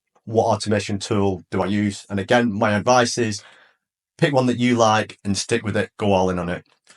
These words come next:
So Zapier has always been my least favourites, but now they've got the concept of A I agents. However, Zapier has always been the best for onboarding for me.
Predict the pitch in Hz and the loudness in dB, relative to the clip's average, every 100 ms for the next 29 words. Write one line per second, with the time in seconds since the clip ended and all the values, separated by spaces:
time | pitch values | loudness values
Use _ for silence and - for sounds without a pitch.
0 | _ - 113 101 98 143 - 131 123 120 | _ -2 2 2 4 2 2 2 4 4
1 | 117 _ _ 110 104 120 117 107 104 104 | 0 _ _ -4 2 2 2 0 0 0
2 | 107 - 117 107 104 - - 101 104 101 | -2 0 0 2 -2 -6 -8 -2 -2 -2
3 | 98 92 95 104 98 98 98 90 95 92 | -4 -6 -6 -6 -6 -8 -6 -4 -2 0
4 | 101 107 95 95 - - _ 107 101 101 | 0 -2 -4 -8 -10 -18 _ -2 -2 -2
5 | 107 123 - 101 90 104 101 104 98 98 | -2 -2 -2 -4 0 0 0 -2 -2 -4
6 | - 104 107 - - _ _ _ _ _ | -8 -6 -6 -6 -12 _ _ _ _ _
7 | _ - 101 107 98 107 107 104 107 120 | _ -6 -4 -2 0 0 0 -2 0 0
8 | 131 | 0